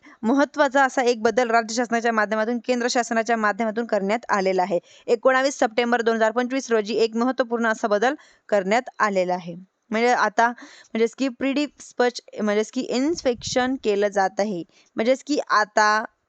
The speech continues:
शासनाच्या माध्यमातून देण्यात आलेल्या आहे. सूचनेनुसार आता जी काही योजनेच्या अंतर्गत ई ॲडमिन वगैरे, झोनल ई ॲडमिन यांच्या माध्यमातून प्री डिस्पॅच व इन्स्पेक्शन करायला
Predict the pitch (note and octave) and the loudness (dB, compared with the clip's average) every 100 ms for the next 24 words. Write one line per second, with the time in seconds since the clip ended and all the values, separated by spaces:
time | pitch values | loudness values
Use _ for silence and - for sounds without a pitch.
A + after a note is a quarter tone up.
0 | _ _ _ - A#3+ C4 B3+ B3 A3+ G#3+ | _ _ _ 0 2 2 0 2 2 0
1 | G#3 G3+ A3+ G3+ G3 G#3+ - F#3 F#3+ F#3+ | 0 0 0 0 0 0 0 0 0 0
2 | F#3+ - G#3+ C4 B3+ A3+ G#3 A#3 G3+ G#3 | -2 -4 -4 -2 0 0 0 2 2 2
3 | A3 A3+ G3+ A#3 C4 A#3 C4 A3 A3 G#3 | 2 0 -2 -6 -2 0 2 0 0 -2
4 | A#3+ A3 G#3 G#3+ G#3 A#3 - - - - | 0 0 0 0 2 0 -2 -18 -20 -16
5 | - B3 C4 C#4+ - - _ - G3+ G#3+ | -4 -2 0 -2 -4 -18 _ -4 -2 -2
6 | G#3 A3+ A#3+ B3+ _ G#3 G#3 A3 A3+ A#3 | -2 -2 -2 -4 _ -2 0 2 2 0
7 | G3+ A#3 G3+ G#3+ A3 - A3+ B3+ B3 G#3+ | -2 -2 0 2 2 -2 -4 -2 0 0
8 | G#3 G#3+ A#3 A3+ G#3+ G#3 A#3+ A3+ G3+ G#3 | 0 -2 -2 -2 -2 0 0 0 0 0
9 | G#3+ G#3+ A#3+ B3 - - - A#3 C#4 B3+ | 0 -2 -4 -6 -8 -20 -6 -4 -2 -2
10 | B3 - A3+ A#3+ - - G#3 A#3+ C4+ D#4+ | -4 0 0 0 -4 -4 0 2 2 -4
11 | C#4+ - C4 C#4 C#4 - - B3+ B3+ A3+ | -8 -2 -2 0 -2 0 0 0 2 2
12 | A3 | 4